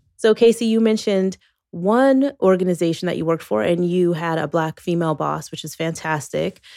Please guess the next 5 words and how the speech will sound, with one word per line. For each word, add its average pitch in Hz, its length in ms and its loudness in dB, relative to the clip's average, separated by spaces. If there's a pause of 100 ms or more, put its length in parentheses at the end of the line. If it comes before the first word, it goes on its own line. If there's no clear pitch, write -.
(140)
And 185 340 0 (200)
another 190 600 4
where 170 560 2 (500)
it 196 160 4
was 180 280 2